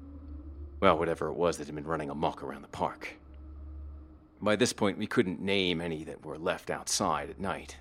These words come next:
that hadn't already been attacked. Hector scratched his head. He suggested we take one of the inside sleeping animals out, but what animal would be tame enough for two night security guards to lead out into the open?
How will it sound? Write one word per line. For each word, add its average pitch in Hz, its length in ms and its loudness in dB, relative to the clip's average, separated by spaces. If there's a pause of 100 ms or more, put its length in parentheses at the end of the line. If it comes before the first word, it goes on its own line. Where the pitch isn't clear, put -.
(100)
that 71 80 -8
hadn't 73 300 -4
already 80 400 -2
been - 140 -12
attacked. 78 540 -4 (840)
Hector 80 200 -6
scratched - 380 -2
his - 160 -4
head. 82 260 -4 (800)
He 127 100 8
suggested 117 520 6
we 95 80 2
take 107 340 4
one 98 200 2
of 82 80 -2
the 82 180 -4
inside 98 500 2
sleeping 90 460 0
animals 78 380 -2
out, 82 400 2
but 76 240 -4 (1300)
what 90 280 2
animal 82 340 2
would 76 140 -12
be - 100 -10
tame 117 320 4
enough 71 240 -4
for - 140 -10
two - 180 -8
night 78 220 -2
security 90 480 2
guards 67 300 -4
to 80 80 -6
lead 78 200 -2
out 78 140 2
into - 120 -12
the 71 160 -6
open? - 300 -2